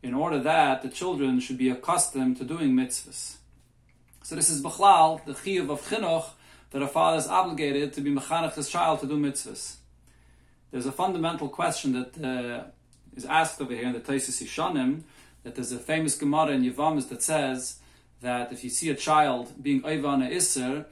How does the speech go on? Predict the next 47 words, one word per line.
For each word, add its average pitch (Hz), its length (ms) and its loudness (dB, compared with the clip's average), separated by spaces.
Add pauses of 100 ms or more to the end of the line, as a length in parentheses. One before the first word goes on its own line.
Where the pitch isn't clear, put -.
(300)
you're 131 120 -2
not, 151 400 0
uh, 139 280 -2
obligated 143 540 0
to 135 140 -6
separate 139 480 -2
him. 95 140 -16 (140)
You're 113 120 -10
not 147 140 2
allowed 139 200 0
to - 80 -12
feed 240 240 2
him 160 140 2
an 127 80 4
Isser, 165 480 -2
but 131 160 -8
you're 139 80 0
not 143 160 0
obligated 139 500 -2
to 131 60 -8
separate 113 500 -6
him. 92 140 -18
So - 100 -12
the 127 100 -6
question 143 440 -4
is, 143 480 -4 (360)
right 143 220 0
over 131 140 -2
here 131 340 0
it 120 100 -6
says 127 580 -2 (260)
that, 127 240 -8
uh, 117 400 -6 (360)
you, 107 360 -14
you 104 80 -12
have 104 160 -12
to 131 80 -12
be 117 400 -10 (220)
mechanech 143 400 -2
a 131 60 -4
child, 190 480 2
that 104 120 -14
he - 40 -14
should - 220 -12
be 127 100 0
regilim 151 400 0
b'mitzvahs. 151 760 -2